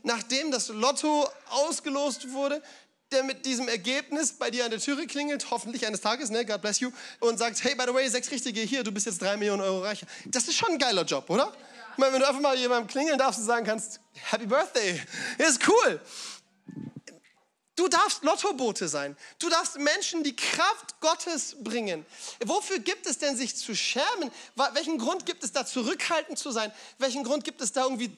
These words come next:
ja, menschenfürchtig zu sein? Wenn du niemandem irgendwie sagen musst, „Pass mal auf, der, der, der Kaminfeger kommt und es wird viel Geld kosten“, sondern wenn du sagen darfst, „Hey, es gibt Vergebung für deine Schuld.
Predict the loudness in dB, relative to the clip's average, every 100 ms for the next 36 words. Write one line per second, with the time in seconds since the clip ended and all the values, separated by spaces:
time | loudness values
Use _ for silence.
0 | -18 -2 0 0 -4 -14 -18 _ _ _
1 | 0 2 2 0 0 0 0 -2 -6 -4
2 | -2 -2 -2 -10 -12 -2 0 0 -4 -6
3 | -4 0 2 2 0 0 0 0 0 2
4 | 2 2 0 -2 -2 0 2 2 0 -4
5 | -8 -2 -2 -2 -20 _ -20 -18 -10 -10
6 | -10 -18 -16 -8 -4 -2 0 0 0 -2
7 | 0 0 -2 -4 -2 -2 2 2 2 0
8 | 0 0 -4 -6 -12 -6 -2 0 2 0
9 | 2 2 4 0 0 0 0 0 -2 -4
10 | 0 2 4 4 4 6 6 6 4 4
11 | 4 2 4 4 4 2 0 -8